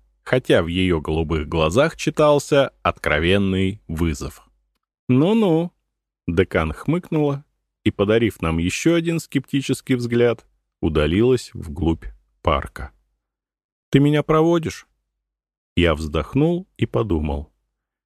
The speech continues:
"Куда я теперь денусь от тебя?" Надо было не приезжать в академию,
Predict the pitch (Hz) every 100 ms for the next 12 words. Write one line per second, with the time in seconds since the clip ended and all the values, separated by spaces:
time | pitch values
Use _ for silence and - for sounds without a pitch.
0 | _ - 95 147 233 151 - - 120 127
1 | 80 82 90 76 - 69 - 71 71 64
2 | - _ _ _ _ _ _ _ 107 185
3 | 180 156 151 147 139 - 135 139 135 101
4 | - 78 82 76 76 73 69 69